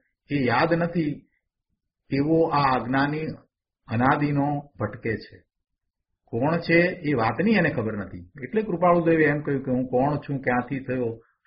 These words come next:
શું સ્વરૂપ છે મારું ખરું, એ જાણતો જ નથી. એ બિચારો શું કરે?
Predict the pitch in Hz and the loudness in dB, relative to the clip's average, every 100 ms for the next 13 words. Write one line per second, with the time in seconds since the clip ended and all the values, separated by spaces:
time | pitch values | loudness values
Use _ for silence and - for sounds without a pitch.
0 | - 123 - 139 170 - 135 113 113 120 | -6 -6 -2 -2 -2 -4 -2 0 0 0
1 | 151 147 101 90 - _ _ _ _ _ | -2 -4 -8 -8 -18 _ _ _ _ _
2 | _ _ _ _ _ _ _ _ _ _ | _ _ _ _ _ _ _ _ _ _
3 | _ - 107 98 117 127 202 170 180 180 | _ -8 -4 -2 -2 0 -2 0 -4 -4
4 | 165 156 160 160 147 143 - 196 - 107 | -2 0 -2 -2 -2 -2 -4 -10 -8 -10